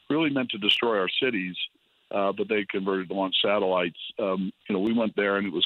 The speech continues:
kinda like a, a prison bunker, you know, the, the design bureau where we went to. And the chief designer, who the, the best described as sort of the equivalent of the startup C E O in the modern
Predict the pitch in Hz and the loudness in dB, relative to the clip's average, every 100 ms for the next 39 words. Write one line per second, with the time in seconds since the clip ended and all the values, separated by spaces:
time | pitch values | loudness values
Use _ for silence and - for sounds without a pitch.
0 | - 107 95 87 - 85 _ _ - - | 0 0 2 0 -2 -6 _ _ -20 -20
1 | _ - - 151 123 110 92 95 98 104 | _ -6 -2 -2 0 0 0 -2 0 -2
2 | 95 95 95 90 92 92 95 87 92 107 | 0 0 -2 0 -2 -2 -4 -2 -2 0
3 | 104 95 92 90 90 87 90 92 92 107 | 0 0 0 2 2 0 0 0 -2 0
4 | - 98 90 - - - - - - 101 | 2 2 0 -4 -18 -18 -20 -4 2 4
5 | 98 95 - 196 - 113 127 120 117 104 | 4 4 4 4 0 0 2 2 2 0
6 | 113 107 98 _ - _ _ _ _ - | 0 -2 -4 _ -20 _ _ _ _ -4
7 | 147 151 139 190 196 - - - 131 127 | -4 -2 0 0 0 0 0 2 2 0
8 | 120 117 - 135 120 113 104 - 139 127 | -2 -6 -6 -4 -4 -4 -6 -2 -2 -2
9 | 117 101 98 - 135 131 113 - - 95 | -4 -2 -2 0 2 2 0 0 0 0
10 | 104 104 110 101 98 104 101 104 98 | 2 2 2 0 -2 0 2 2 -2